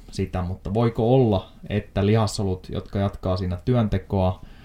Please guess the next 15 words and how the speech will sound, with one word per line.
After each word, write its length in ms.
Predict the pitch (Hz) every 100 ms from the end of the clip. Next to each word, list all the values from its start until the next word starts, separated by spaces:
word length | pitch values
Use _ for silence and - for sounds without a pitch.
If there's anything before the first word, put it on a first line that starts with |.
| - - -
niin 140 | 92
pystyy 560 | 127 123 - - 104 98
hyödyntämään 840 | 113 123 104 98 92 92 92 92 98
myös, 420 | 107 110 117 - - - - - - -
hapottamaan 840 | - - 139 123 - - 104 101 101
itselleen, 640 | 101 101 98 95 92 92 -
tota, 300 | 92 92 92 101 - -
hyvin 440 | 117 101 95 92 -
energiaa 640 | 107 107 95 90 90 87
tästä 340 | 92 - -
laktaatista, 580 | 104 131 - 110 104 -
mikä 220 | 101 -
on 60 | 98
muodostunut, 760 | 98 101 95 92 - 95 90 - - - - - - - - - - -
jolloin 840 | 104 117 139 120 101 101 117 127